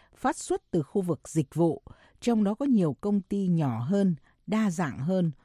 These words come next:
do tư nhân làm chủ và khó theo dõi hơn.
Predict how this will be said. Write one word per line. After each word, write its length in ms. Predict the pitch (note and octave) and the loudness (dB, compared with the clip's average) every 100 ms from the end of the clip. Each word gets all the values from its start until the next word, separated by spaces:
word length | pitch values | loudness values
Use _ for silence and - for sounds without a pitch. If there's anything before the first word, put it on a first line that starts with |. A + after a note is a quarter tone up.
| _ | _
do 180 | - E3+ | -4 -2
tư 180 | - F3+ | 0 2
nhân 300 | F3 E3+ D#3+ | 2 2 0
làm 200 | C3+ A2+ - | 0 -4 -4
chủ 320 | D3 B2 G2+ _ _ | -2 -2 -6 _ _
và 320 | B2+ D#3 A#2+ G2+ | -4 -2 -2 -8
khó 400 | - - C#3+ A#3+ | -16 -8 -6 -4
theo 220 | B3 F3 | -4 -4
dõi 240 | D3 B2 F#3+ | -4 -4 -2
hơn. 200 | G#3+ | -2